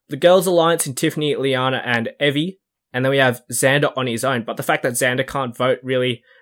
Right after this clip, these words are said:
makes things interesting in and of itself, um, in the way that alliances might shape around that. I just, yeah, really see Tiffany as this bit of a loose cannon. I wouldn't be surprised if, if Yasa do go back to Tribal Council, that they do end up voting out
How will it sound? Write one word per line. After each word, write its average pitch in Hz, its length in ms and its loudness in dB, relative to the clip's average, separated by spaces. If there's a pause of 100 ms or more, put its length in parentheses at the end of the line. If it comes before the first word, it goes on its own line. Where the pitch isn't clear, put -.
(160)
makes 131 220 -2
things 127 340 -4 (640)
interesting 131 400 -6
in 127 140 -6
and 127 100 -4
of 117 120 -2
itself, 135 420 -2 (420)
um, 117 300 -2
in 131 160 -6
the 127 100 0
way 120 220 2
that 113 280 0 (220)
alliances 127 460 -2
might 120 320 0 (240)
shape 123 340 2
around 117 420 0
that. 113 200 2 (640)
I 170 80 8
just, 214 220 0
yeah, 170 340 4
really 196 260 4
see 240 160 2
Tiffany 190 380 0
as 160 100 4
this 156 140 0
bit 160 140 0
of 156 80 2
a 151 40 2
loose 135 240 2
cannon. 165 220 -2
I - 20 2
wouldn't 147 200 0
be 190 100 2
surprised 139 480 0
if, 131 180 0 (640)
if 135 140 0
Yasa 143 260 4
do 139 140 2
go 156 120 4
back 139 160 2
to 139 80 -6
Tribal 131 260 2
Council, 127 340 -4
that 120 160 -4
they 123 80 2
do 135 180 0
end 143 180 -2
up 120 140 0
voting 123 300 0
out 113 160 -4